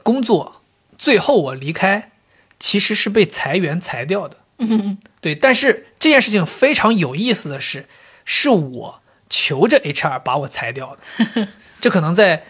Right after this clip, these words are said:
Speaker 1: 很多人眼里是一个挺有意思的事情。对，但是我觉得经历过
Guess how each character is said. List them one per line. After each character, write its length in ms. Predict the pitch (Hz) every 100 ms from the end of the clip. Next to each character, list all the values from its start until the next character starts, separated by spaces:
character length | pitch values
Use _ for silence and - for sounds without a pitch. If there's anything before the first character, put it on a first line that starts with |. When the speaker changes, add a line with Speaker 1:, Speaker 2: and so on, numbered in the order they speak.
| _
Speaker 1:
很 200 | - 156
多 140 | 170 226
人 160 | 214
眼 140 | 175 165
里 80 | 151
是 160 | 175
一 20 |
个 100 | 170 165 - -
挺 160 | 196
有 80 | 147
意 100 | 170
思 140 | 165
的 100 | 139
事 140 | 135 143
情。 160 | - 147 _ -
对， 180 | 175
但 180 | 165 277
是 120 | 269
我 100 | 247
觉 80 | 165
得 260 | 208 240 208
经 360 | - 302 381
历 120 | 415 240
过 380 | 151 123 -